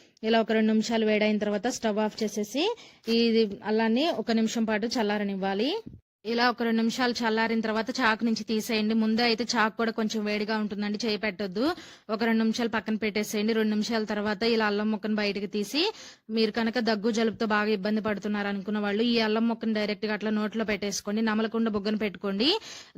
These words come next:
దాని నుంచి వచ్చే రసం మింగుతూ ఉంటే కనుక మనకు త్వరగా అయితే దగ్గు జలుబు నుంచి ఉపశమనం కలుగుతుందండి. అలాగే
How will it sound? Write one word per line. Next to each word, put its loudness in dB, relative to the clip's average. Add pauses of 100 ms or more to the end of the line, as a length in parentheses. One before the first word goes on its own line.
దాని 4
నుంచి 2
వచ్చే -2
రసం 0
మింగుతూ 0 (100)
ఉంటే -2
కనుక -2
మనకు -2
త్వరగా 0
అయితే 0
దగ్గు 0
జలుబు 0
నుంచి -2
ఉపశమనం -2
కలుగుతుందండి. 0 (440)
అలాగే 2